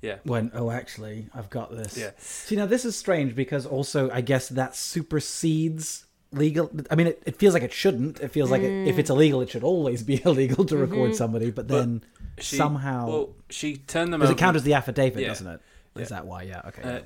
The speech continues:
Speaker 1: she turned them over to, uh, Ken Starr, who was the independent counsel already investigating Clinton on other matters, including the Whitewater scandal and the F B I files controversy.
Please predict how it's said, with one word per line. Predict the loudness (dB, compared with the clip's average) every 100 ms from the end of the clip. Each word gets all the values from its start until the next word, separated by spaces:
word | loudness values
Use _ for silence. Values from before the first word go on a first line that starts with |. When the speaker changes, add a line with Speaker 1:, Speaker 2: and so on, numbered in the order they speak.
| -14
Speaker 1:
she | -12 -6 -2 2 2 0 -4 -12 _ -20 _ _ _
turned | -6 -2 -2 -2
them | 0
over | 0 0 -4
to, | -8 -8 -6 -8 -12 _
uh, | -10 -8 -8 -8
Ken | -6 -6
Starr, | -6 -6 -4 -4 -6 -12 _ -12
who | -10
was | -4
the | -4
independent | -4 -6 -8 -6
counsel | -8 -8 -12 -14 0
already | 2 4 2 0 -2
investigating | -2 -4 -6 -4 -4 -4
Clinton | -8 -8 -6 -8
on | -6 -10 -4
other | -4 -4
matters, | -8 -12 -14 -14 -14 -12
including | -12 -4 2 2 2 -8 -10 -16 -20 -20 -20 -10
the | 2
Whitewater | 2 2 -2 -6
scandal | -6 -8 -8 -8 -12
and | -10 -12 -10
the | -10
F | -10 -10
B | -8
I | -8
files | -8 -10 -10 -12
controversy. | -18 -20 -20 -20